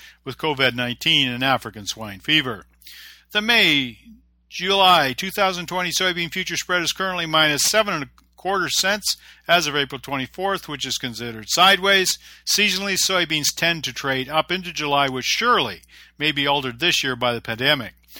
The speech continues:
The nearby May contract is currently in the twelfth percentile of the past five-year price distribution range. Now for wheat, corn to some extent is holding wheat down.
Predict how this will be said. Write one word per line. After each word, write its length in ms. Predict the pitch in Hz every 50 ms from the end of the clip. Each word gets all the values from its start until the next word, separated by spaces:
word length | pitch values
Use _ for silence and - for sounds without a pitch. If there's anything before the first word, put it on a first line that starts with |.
| - - _ _
The 80 | 120
nearby 340 | 123 147 160 151 160 160 151
May 260 | 151 160 175 175 165
contract 500 | - - 160 160 147 - 156 160 160 156
is 100 | 156 131
currently 340 | - - 160 156 156 151 147
in 80 | 143 139
the 60 | 135
twelfth 320 | - - 180 170 165 -
percentile 560 | - 139 - - 196 190 - - 190 185 180
of 60 | 160 127
the 80 | 123
past 460 | - - 151 151 143 147 143 - -
five-year 580 | - - 156 147 143 143 165 165 147 120 110 113
price 340 | - - - 123 120 120 -
distribution 640 | - 120 110 - - 107 107 107 101 - - 101 117
range. 500 | 131 139 127 107 95 85 85 - - - _ _ - - - - - - - _
Now 120 | 190 190 180
for 160 | - 185 196
wheat, 400 | 214 254 294 277 233 220 214 - _ _ - - - - _ _ _ _ _ _
corn 400 | - - 262 277 277 269 254 -
to 60 | -
some 240 | - - 214 196 190
extent 400 | 170 - - 190 185 180 165 160
is 160 | - - -
holding 420 | 180 185 190 185 185 190 175 156
wheat 280 | 156 160 170 170 - -
down. 520 | 190 214 254 269 262 233 170 117 95 -